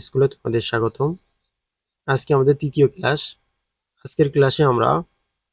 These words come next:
পনেরো, ষোলো, সতেরো এই তিনটা ম্যাথ সমাধান করব, কারণ এই তিনটা ম্যাথই একই টাইপের।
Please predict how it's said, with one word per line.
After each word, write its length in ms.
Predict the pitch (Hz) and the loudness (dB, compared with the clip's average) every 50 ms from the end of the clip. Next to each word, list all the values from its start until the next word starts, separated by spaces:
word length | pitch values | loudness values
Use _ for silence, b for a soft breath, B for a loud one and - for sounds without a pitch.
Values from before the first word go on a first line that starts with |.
| _ _ _ _ _ _ _ _ _ - | _ _ _ _ _ _ _ _ _ 2
পনেরো, 360 | 143 147 147 147 139 139 143 170 190 190 _ _ _ _ _ _ - - | 4 6 6 6 4 4 4 2 0 -4 _ _ _ _ _ _ -14 -4
ষোলো, 300 | - 147 139 131 131 139 170 180 - _ _ _ - | -2 -2 0 2 0 0 -2 -4 -10 _ _ _ -10
সতেরো 360 | - 139 127 - - 113 - - - - - - - - - _ _ _ _ 143 | -4 -4 -4 -4 -4 -8 -8 -10 -14 -18 -20 -20 -20 -20 -20 _ _ _ _ 0
এই 80 | 139 - | 2 4
তিনটা 220 | 160 156 147 156 147 143 | 2 2 4 4 4 4
ম্যাথ 140 | 147 165 - - - | 2 2 0 -2 -2
সমাধান 300 | 139 120 120 117 123 117 107 | 0 2 2 2 2 0 0
করব, 180 | - 120 117 120 147 175 - _ _ _ _ _ _ _ _ _ _ _ _ _ _ _ | 0 0 0 0 -2 -6 -8 _ _ _ _ _ _ _ _ _ _ _ _ _ _ _
কারণ 160 | - 135 135 135 - - 151 | -2 -2 -2 -2 -2 -2 -2
এই 60 | 147 143 _ | -2 -2 _
তিনটা 240 | - 160 165 160 170 170 | -2 0 2 2 4 6
ম্যাথই 260 | 165 160 151 151 190 214 220 _ _ _ _ _ 151 156 | 6 4 4 4 0 -2 -2 _ _ _ _ _ 0 2
একই 140 | 147 175 160 156 | 2 2 2 4
টাইপের। 320 | 127 113 104 - - - | 4 4 2 0 -4 -8